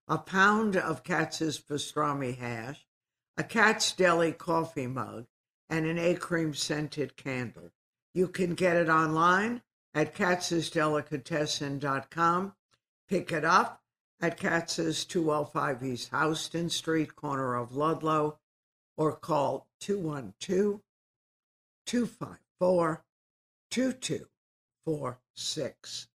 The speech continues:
A Mother's Day vodka and arugula combination from goldbelly dot com, and they ship it from Bread's Bakery,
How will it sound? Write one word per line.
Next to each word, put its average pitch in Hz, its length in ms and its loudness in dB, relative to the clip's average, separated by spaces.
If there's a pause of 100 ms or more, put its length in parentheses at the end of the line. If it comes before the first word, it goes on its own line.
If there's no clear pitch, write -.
(540)
A 180 120 2
Mother's 196 720 4
Day 147 640 0 (1040)
vodka 175 760 0 (880)
and 156 180 0
arugula 175 640 4
combination 151 1080 -6 (460)
from 165 260 -2
goldbelly 156 880 4
dot 107 320 -4
com, 92 420 -8 (360)
and 170 160 -2
they 190 120 4
ship - 440 0
it - 140 -10 (420)
from 175 240 0
Bread's 160 460 2
Bakery, 135 600 -2